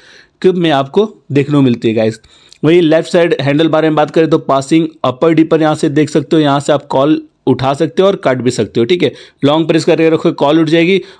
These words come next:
और एक बार, दो बार डबल टैप करोगे तो कॉल कट जाती है गाइस, ठीक है। फिर यहाँ से इंडिकेटर का एक ऑप्श-, ऑप्शन मिलता है और यहाँ पे हॉर्न आप देख सकते हो गाइस।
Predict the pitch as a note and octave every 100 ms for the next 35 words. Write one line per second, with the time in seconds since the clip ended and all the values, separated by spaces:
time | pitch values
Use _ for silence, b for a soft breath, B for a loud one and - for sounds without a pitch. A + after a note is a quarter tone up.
0 | - C#3+ D#3+ D#3 D3+ C#3+ D3+ C#3+ C#3+ D#3+
1 | D#3 D#3 D3 E3+ G3 G3 C#3 C3+ C3+ B2
2 | A2+ A#2+ A#2+ A2+ A2 F#3+ - C3 C#3+ C#3+
3 | C#3 D3 C#3 C3+ C3+ C3 C#3+ D3 C#3+ B2+
4 | B2+ C#3 C3 C3+ C3+ C#3+ D3 C#3+ E3 C#4
5 | - B2+ B2+ B2+ - A#2 G#2+ G#2 B2+ B2
6 | G#2+ G#2 - G2+ - A2 A2+ A2